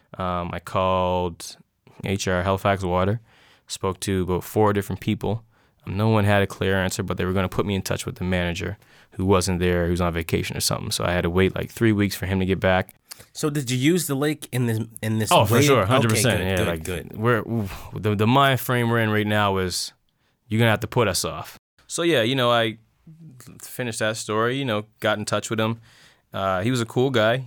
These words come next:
Speaker 1: He showed that he cared and that he's actually been kinda thinking about this and understand that it's not right because maybe five minutes down the road, Lake Major, which is actually the water supply,
Speaker 2: Mm-hmm.
Speaker 1: they have access to their water.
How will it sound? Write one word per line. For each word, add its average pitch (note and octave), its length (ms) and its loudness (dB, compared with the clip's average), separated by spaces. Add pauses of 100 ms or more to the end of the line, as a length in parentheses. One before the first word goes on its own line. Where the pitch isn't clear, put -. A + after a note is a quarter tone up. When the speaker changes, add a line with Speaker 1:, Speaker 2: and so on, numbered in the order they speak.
Speaker 1:
He G#2+ 200 -14
showed A2+ 320 -2
that G#2 140 0
he G#2 80 0
cared A2 340 2
and G#2+ 80 -2
that F#2 120 -4
he's G2 180 -4
actually G2 300 -4
been F#2+ 180 -6
kinda G2 260 -4
thinking A#2 360 -4
about G2 260 0
this - 240 -4
and G#2+ 180 -8 (160)
understand G#2+ 460 0
that F#2 80 -2
it's F#2+ 120 -4
not G2 240 0
right F#2+ 240 -2 (380)
because F#2 540 0 (1160)
maybe F#2+ 1040 -6
five A2+ 340 4
minutes A2 180 2
down G#2 180 2
the G2 80 0
road, A#2+ 320 2
Lake G#2 300 -2
Major, G2+ 400 0
which G2 180 -4
is F#2+ 140 -8
actually A2+ 380 0
the F#2 100 -4
water F2+ 240 -4
supply, F#2+ 580 -4
Speaker 2:
Mm-hmm. F#2 160 -10
Speaker 1:
they G2+ 100 -2
have G#2 160 2
access B2 360 0
to - 140 -6
their C2 120 -10
water. B1 360 -14